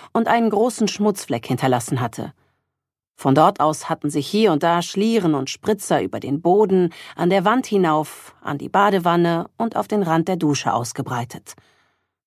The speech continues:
Naomi warf den Lappen ins Waschbecken, spülte ihn durch, wrang ihn aus. Auch das Becken war verschmiert.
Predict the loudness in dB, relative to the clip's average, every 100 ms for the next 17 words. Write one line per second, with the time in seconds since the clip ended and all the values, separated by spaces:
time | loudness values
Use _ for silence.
0 | _ _ _ 2 4 6 4 2 0 0
1 | 0 0 2 0 0 -2 0 -2 -2 -6
2 | -8 -8 -10 -12 -18 -4 0 2 2 2
3 | 2 2 0 -4 -12 -20 _ _ _ -2
4 | 2 2 2 0 -4 -6 -10 -14 _ _
5 | _ _ _ _ _ _ _ -4 -4 -2
6 | -4 -2 0 2 0 0 -4 0 2 2
7 | -2